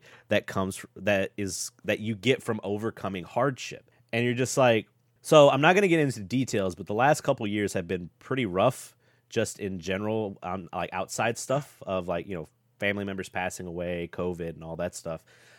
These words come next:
Uh, but overcoming that, and that's probably one of the reasons that I get so much joy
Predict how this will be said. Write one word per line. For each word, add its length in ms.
Uh, 420
but 360
overcoming 880
that, 480
and 100
that's 200
probably 300
one 160
of 60
the 100
reasons 360
that 120
I 140
get 240
so 340
much 340
joy 680